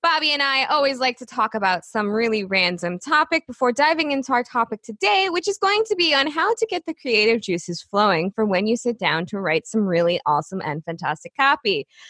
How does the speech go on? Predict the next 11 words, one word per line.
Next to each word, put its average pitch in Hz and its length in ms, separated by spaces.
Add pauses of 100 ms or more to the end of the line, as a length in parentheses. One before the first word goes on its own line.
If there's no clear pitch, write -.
(120)
So 302 160
before 311 380
we 311 100
dive 285 300
in, 277 300 (260)
Bobby, 285 420
what 180 460
is 269 320
our 254 200 (120)
question 285 560
today? 185 1000